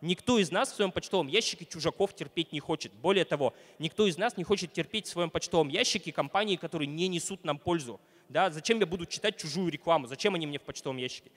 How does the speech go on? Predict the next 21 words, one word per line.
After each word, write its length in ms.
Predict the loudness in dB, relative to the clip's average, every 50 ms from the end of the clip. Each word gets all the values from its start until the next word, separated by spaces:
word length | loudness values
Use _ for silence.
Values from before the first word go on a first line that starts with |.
| _ -20 -20 -18 -4
Поэтому 300 | 0 0 0 2 2 2
на 100 | 2 2
первом 460 | 0 2 4 4 4 4 4 0 -2 -4
этапе 480 | -2 0 0 0 0 0 -2 -2 -2 -4 -12 -20 -14 -6
построения 640 | -6 -6 -4 -2 0 2 2 2 2 0 0 -2 -4
системы 440 | -4 -6 -12 -6 -2 0 0 0 0
email-маркетинга 760 | -2 -2 0 0 0 2 0 -2 -2 -2 -10 -14 -12 -12 -12
в 60 | -10
компании 420 | -8 -10 -4 -2 -4 -2 -2 -4
встаёт 380 | -4 -4 -4 -2 -2 -2 0 2
вопрос 480 | 0 0 2 4 6 6 6 4 2 -12 -14 -20 -20 -20 -14
воспитания 720 | -4 -4 -4 -4 -4 -14 -2 2 2 4 4 4 4 4
лояльности 540 | 4 4 4 2 0 0 0 -4 -10 -10 -8
подписчиков. 580 | -8 -8 -8 -6 -6 -4 -4 -4 -6 -8 -12 _
То 120 | -12 -14
есть 100 | -10 -2
мы 120 | 0 2
должны 280 | 4 4 4 4 2 0
им 80 | 0 -2
сразу 360 | -4 -2 0 0 2 2 0
объяснить, 340 | -2 -2 -6 -14 -14 -16